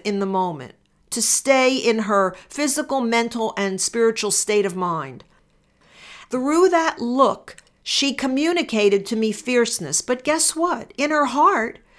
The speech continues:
she was in a cosmic state of love. She was practicing Qigong, and she was in a state of love. That's how you are fierce and loving at the same time.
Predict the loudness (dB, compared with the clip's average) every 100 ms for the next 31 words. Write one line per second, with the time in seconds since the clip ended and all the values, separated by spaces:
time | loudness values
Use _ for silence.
0 | -20 -20 -10 0 4 6 4 2 -2 -2
1 | -2 0 -2 -4 -2 0 2 0 0 -2
2 | -2 -8 -20 -20 _ _ -8 0 4 4
3 | 2 0 0 0 -2 -2 -2 -4 -4 0
4 | 2 2 0 -2 0 0 0 0 -2 -2
5 | -8 _ _ 2 4 2 -4 -2 0 0
6 | 0 0 0 0 -2 -2 0 4 6 4
7 | 0 -10 -18 _ _ _ _ _ _ _
8 | _ _ -4 2 4 4 0 2 2 2
9 | 0 0 0 -4 0 0 0 -4 -2 2
10 | 2 0 -2 -2 -2 2 2 2 -2 -12
11 | -18 -12 -12 -4 -2 -2 -2 -6 -8 -10
12 | -10 -14